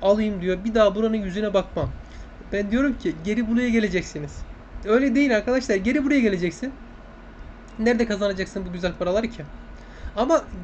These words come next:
bir sef-, bir sonraki sefer geldiğin zaman daha tecrübeli geleceksin.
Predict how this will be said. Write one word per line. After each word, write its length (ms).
bir 40
sef-, 260
bir 60
sonraki 360
sefer 300
geldiğin 520
zaman 380
daha 360
tecrübeli 600
geleceksin. 600